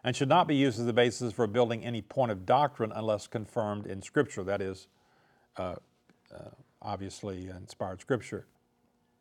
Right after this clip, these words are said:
If this is the case, I say, if this, if this, if this is the case, that all early manuscripts of the New Testament do not have these verses,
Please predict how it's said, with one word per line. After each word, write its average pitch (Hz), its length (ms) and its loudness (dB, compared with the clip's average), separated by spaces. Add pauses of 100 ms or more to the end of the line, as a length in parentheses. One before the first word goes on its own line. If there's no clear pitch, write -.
(960)
If 160 280 8
this 220 240 8
is 180 160 4
the 139 80 0
case, 104 580 8
I 98 140 6
say, 98 340 2
if 120 200 0
this, 190 300 0
if 139 180 -2
this, - 440 -2 (280)
if 113 160 -2
this 165 320 2
is 143 240 2
the 110 80 -6
case, 101 480 4
that 107 180 4
all 151 360 12
early 143 240 6
manuscripts 120 680 2
of 101 140 -4
the 101 60 -4
New 104 160 -2
Testament 107 580 -2 (500)
do 135 140 6
not 147 240 8
have 180 320 4
these 107 220 2
verses, 92 680 0